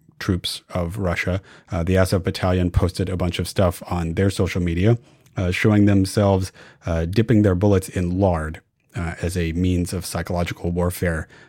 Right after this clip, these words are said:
uh, to try to humiliate Muslim opponents. Um, this kind of racist shit is exactly what the Azov Battalion does. They are a showy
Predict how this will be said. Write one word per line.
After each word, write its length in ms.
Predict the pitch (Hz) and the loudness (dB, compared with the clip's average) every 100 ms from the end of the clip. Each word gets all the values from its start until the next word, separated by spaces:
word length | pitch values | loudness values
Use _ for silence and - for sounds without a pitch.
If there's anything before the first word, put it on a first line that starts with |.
| - | -10
uh, 160 | 78 85 | -8 -6
to 120 | - | -8
try 200 | - 82 | -6 -4
to 160 | 80 | -6
humiliate 600 | - - 92 92 87 85 92 | -8 -2 0 2 0 -2 -4
Muslim 360 | 87 87 85 | -6 -6 -8
opponents. 540 | 82 - 85 82 - - _ _ - - _ _ - | -6 -6 -6 -12 -16 -20 _ _ -20 -20 _ _ -8
Um, 340 | 80 78 78 - | -6 -6 -6 -2
this 160 | 123 | -2
kind 240 | - 143 143 | 2 4 4
of 80 | 135 | 4
racist 360 | 123 113 104 | 2 2 -2
shit 280 | - 110 - - | 2 0 0 0
is 240 | 98 98 | 2 2
exactly 380 | 98 98 92 101 | 2 2 2 0
what 120 | 90 | 0
the 100 | 92 | -2
Azov 240 | 80 - - | -4 -6 -10
Battalion 440 | 90 90 80 85 | -6 -4 -4 -4
does. 400 | 85 80 78 - | -4 -6 -10 -12
They 180 | - 80 | -6 -4
are 140 | 80 | -4
a 120 | 80 87 | -6 -6
showy 600 | - 131 127 120 110 | 0 4 6 6 4